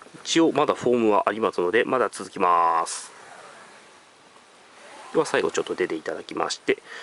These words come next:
一応オプションセットとしてはこんな感じでご紹介終了したいと思います。はい。一応次回ですね。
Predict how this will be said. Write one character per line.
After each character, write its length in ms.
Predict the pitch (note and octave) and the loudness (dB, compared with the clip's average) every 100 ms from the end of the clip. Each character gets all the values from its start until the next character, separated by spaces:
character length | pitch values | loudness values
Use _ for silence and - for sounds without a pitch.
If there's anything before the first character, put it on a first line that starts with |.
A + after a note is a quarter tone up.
| - - | -16 -6
一 140 | - | 0
応 60 | - | 0
オ 80 | - | 0
プ 80 | - | 0
シ 40 | |
ョ 40 | G3+ | 2
ン 40 | |
セ 100 | G#3 | 2
ッ 20 | |
ト 100 | - | 0
と 100 | B2+ | 0
し 60 | F#2+ | 0
て 60 | |
は 80 | E2 | -2
こ 120 | - | 0
ん 40 | G#2+ | -2
な 80 | F#2 | 0
感 140 | G2 | -2
じ 100 | F#2 | -4
で 100 | F2 | -4
ご 120 | - | -2
紹 160 | G2 G2 | -2 -2
介 120 | F#2 | -4
終 140 | E2+ A2+ | -6 -4
了 100 | G#2 | -4
し 20 | |
た 80 | - | -4
い 60 | A2+ | -4
と 80 | |
思 160 | C#2+ F#2 | -4 -2
い 20 | |
ま 140 | A#2+ B2 | 0 -2
す。 180 | - - - - - _ - | -4 -14 -20 -20 -20 _ -4
は 120 | - | -2
い。 100 | B2+ - - _ - - - - _ - - - _ - - - - - _ _ - | -2 -6 -20 _ -20 -20 -20 -20 _ -20 -20 -20 _ -20 -20 -20 -20 -20 _ _ -20
一 320 | A#2+ - G#3 | -14 -8 -2
応 140 | A3 | -2
次 180 | D#3 D#3 | -2 -2
回 180 | F3 A2 | 0 0
で 80 | F#2 | -2
す 80 | |
ね。 120 | G2+ | -6